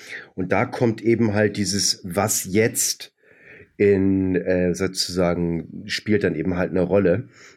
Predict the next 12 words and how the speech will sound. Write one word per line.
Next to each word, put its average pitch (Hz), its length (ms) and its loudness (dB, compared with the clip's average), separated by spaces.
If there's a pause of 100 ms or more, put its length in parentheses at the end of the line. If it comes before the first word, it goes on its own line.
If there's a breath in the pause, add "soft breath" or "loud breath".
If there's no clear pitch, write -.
Da - 80 -2
kann 110 160 -2
man 101 100 2
sich 104 160 -4
entscheiden, 104 480 0
mache 104 160 0
ich 104 100 -10
jetzt 104 180 -2
so 98 100 -2
Maintenance-Modus, 135 1080 2
das - 180 -8
heißt, 104 240 0